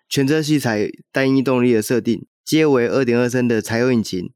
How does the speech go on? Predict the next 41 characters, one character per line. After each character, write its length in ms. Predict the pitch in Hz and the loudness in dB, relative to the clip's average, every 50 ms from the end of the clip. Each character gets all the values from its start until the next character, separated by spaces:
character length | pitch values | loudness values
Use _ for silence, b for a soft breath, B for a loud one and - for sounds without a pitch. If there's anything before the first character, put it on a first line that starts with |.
| _ | _
那 260 | - 110 110 110 101 101 | -8 -6 -4 -2 -2 -2
最 140 | 104 123 | -2 -2
大 100 | 120 120 | -2 -2
马 140 | 113 101 98 | -2 -2 -2
力 100 | 104 110 | -2 -2
是 140 | 113 113 123 | -2 0 0
一 100 | 113 147 | -2 -2
百 220 | 147 - 110 98 | -2 -2 -4 -4
七 160 | - - - 127 | -4 -2 -2 -2
十 60 | 113 | -2
七 180 | - - 120 | -2 -4 -2
匹 220 | 110 120 120 117 110 | 0 0 0 0 2
跟 180 | 123 117 113 | 0 0 0
四 200 | 113 - - 143 | -2 -2 -2 -2
十 40 | 127 | -2
三 220 | 110 - 120 120 107 | 0 0 0 0 0
点 120 | 104 92 | -2 -2
八 220 | 85 - 110 113 | -4 -4 -4 -4
公 160 | 110 120 120 113 | -2 -2 -2 0
斤 140 | 123 123 | 0 0
米 80 | 113 98 | -2 -2
的 60 | 87 85 | -2 -4
扭 180 | 87 95 87 | -4 -4 -4
力。 320 | - - - 131 110 - _ _ _ _ _ | -4 -4 -4 -4 -4 -6 _ _ _ _ _
那 80 | - 123 | -6 -4
变 160 | 113 131 123 | -2 -2 -2
速 60 | 123 | -2
系 160 | 123 120 123 117 | -2 -4 -4 -4
统 160 | 110 95 95 | -4 -4 -4
采 160 | - 101 95 | -6 -4 -2
用 120 | 113 120 | 0 0
了 80 | 107 92 | 0 -2
八 280 | - - 143 139 147 151 | -4 -4 -4 -4 -4 -4
速 200 | - - 160 131 | -4 -4 -4 -2
的 320 | 104 107 104 104 101 95 | -2 -2 0 0 -2 -4
手 220 | 90 - 107 98 | -4 -6 -6 -6
自 160 | 107 - - 131 | -6 -6 -4 -2
排 140 | 127 113 | -2 0
变 120 | 117 123 127 | 2 2 0
速 80 | 123 | 0
箱， 240 | 123 - 127 120 120 | 0 -2 -2 -2 -4